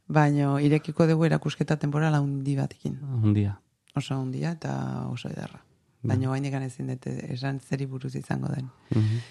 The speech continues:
Speaker 1: Eta gero behin erakusketa hori bukatzean, aurkeztuko dugu,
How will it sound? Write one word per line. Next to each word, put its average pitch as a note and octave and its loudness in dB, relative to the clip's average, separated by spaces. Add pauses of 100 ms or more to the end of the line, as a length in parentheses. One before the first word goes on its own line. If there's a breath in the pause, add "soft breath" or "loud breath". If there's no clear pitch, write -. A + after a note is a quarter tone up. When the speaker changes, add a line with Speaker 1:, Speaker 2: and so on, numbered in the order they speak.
(160 loud breath)
Speaker 1:
Eta E3 6
gero E3+ 6
behin F3+ 6
erakusketa E3 2
hori E3 4
bukatzean, F#3 4
aurkeztuko D3+ 0
dugu, D3 0